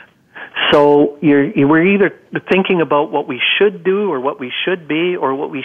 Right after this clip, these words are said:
shouldn't do and shouldn't be. And a lot of our lives are run by shoulds. And what happened to me when I, when I began to have that direct experience of happiness,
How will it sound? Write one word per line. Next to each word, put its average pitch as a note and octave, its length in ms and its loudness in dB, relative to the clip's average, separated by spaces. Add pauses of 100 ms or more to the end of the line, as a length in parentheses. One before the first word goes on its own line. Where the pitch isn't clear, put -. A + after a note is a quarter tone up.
(120)
shouldn't F3+ 280 -6
do C#3+ 380 -2
and C3+ 180 -12
shouldn't C4+ 300 -4
be. C3+ 140 -2
And B2 140 -6 (340)
a C#3+ 80 -2
lot A3+ 300 2
of B3 100 0
our E3+ 160 2
lives C3+ 640 -2
are C3+ 200 -2
run F3 360 0
by C#3+ 180 0 (200)
shoulds. C#3+ 260 0 (880)
And C#3+ 200 2
what A3+ 120 2
happened C4 400 0
to F3+ 60 0
me D#3 200 -2
when C#3 220 0
I, C#3+ 340 -2 (160)
when C3 260 0
I B2+ 120 0
began C#3+ 800 -2
to B2 60 0
have C3 260 -2
that B2 260 -2 (220)
direct C#3+ 400 0
experience C3 580 -2
of A#2+ 60 -4
happiness, C3 760 0